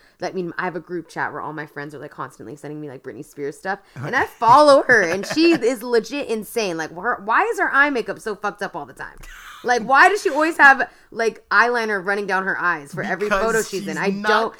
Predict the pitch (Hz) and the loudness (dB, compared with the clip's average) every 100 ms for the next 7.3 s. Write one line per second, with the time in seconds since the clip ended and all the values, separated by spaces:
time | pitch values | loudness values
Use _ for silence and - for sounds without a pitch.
0 | - 196 240 285 302 311 - 311 311 330 | -8 -6 -2 0 2 2 4 4 6 6
1 | 349 320 277 311 339 - - 285 285 311 | 4 2 -2 -2 -2 -2 -2 -2 -2 0
2 | 392 427 220 151 208 233 214 180 - _ | 2 2 0 -8 -6 -8 -8 -18 -20 _
3 | _ - 247 208 403 - 403 220 185 311 | _ -12 -10 -6 -6 0 0 0 2 2
4 | - - - 208 196 202 233 262 - 180 | 2 -6 -12 -8 -8 -2 2 2 2 -2
5 | 180 - - 208 208 262 - 285 254 220 | -2 -4 -6 -2 -2 -2 -4 0 0 2
6 | 214 165 160 190 185 196 202 156 - 202 | -2 -6 -6 -6 -6 -10 -10 -8 -4 -2
7 | 180 160 151 | -2 -6 -14